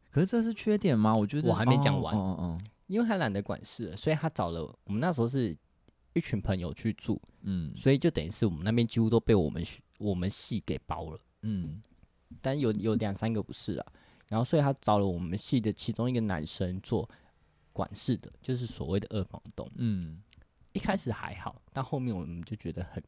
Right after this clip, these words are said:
Speaker 2: 怪。嗯，有一天我真的觉得非常怪，我就觉得我那个暑-，那个寒假，我明明，因为寒-，水电费不是两个月收一次嘛，
Speaker 1: 嗯。
Speaker 2: 然后我们每个房间的电表都是在他们那一层楼，
Speaker 1: 嗯。
Speaker 2: 然后我们这层楼是看不到，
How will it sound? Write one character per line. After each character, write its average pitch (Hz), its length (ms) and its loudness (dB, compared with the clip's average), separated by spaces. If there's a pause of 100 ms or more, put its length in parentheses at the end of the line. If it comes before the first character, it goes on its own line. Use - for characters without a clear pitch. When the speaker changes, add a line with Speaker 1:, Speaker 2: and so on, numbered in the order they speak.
(140)
Speaker 2:
怪。 - 120 -8 (280)
嗯， 214 120 -8 (360)
有 104 120 -4
一 104 60 -4
天 127 320 -4 (560)
我 - 80 -8
真 156 100 0
的 147 80 4
觉 104 140 0
得 101 80 2
非 120 240 -2
常 90 260 -2
怪， 95 140 0
我 87 80 -2
就 139 80 -2
觉 113 160 -2
得 110 140 0 (340)
我 101 160 -2
那 156 160 2
个 123 140 2 (120)
暑-， - 320 -12 (280)
那 160 100 2
个 156 100 0
寒 95 220 -8 (100)
假， 95 240 -6 (220)
我 110 100 -2
明 110 160 0
明， 123 180 -2 (340)
因 147 80 0
为 156 40 6
寒-， 101 160 -2 (140)
水 104 220 -2
电 147 180 0
费 139 140 0
不 98 100 -6
是 113 140 -2
两 95 180 -6
个 76 80 -12
月 98 100 -4
收 95 220 -6
一 71 60 -8
次 - 240 -10
嘛， - 80 -4
Speaker 1:
嗯。 90 340 4
Speaker 2:
然 113 100 0
后 135 60 4
我 143 60 0
们 110 120 0
每 101 280 0
个 90 340 0
房 95 260 -2
间 110 220 0
的 101 100 2 (140)
电 104 220 2
表 - 180 -4
都 98 160 -2
是 - 160 -6
在 92 300 -4
他 - 160 -2
们 113 100 0
那 98 140 0
一 95 40 0
层 - 220 -4
楼， 69 100 -6 (340)
Speaker 1:
嗯。 104 220 0
Speaker 2:
然 98 80 0
后 120 140 2
我 110 40 4
们 92 120 -2
这 135 140 2
层 110 160 0
楼 87 40 -4
是 82 180 -10
看 - 200 -4
不 - 60 -10
到， - 180 -6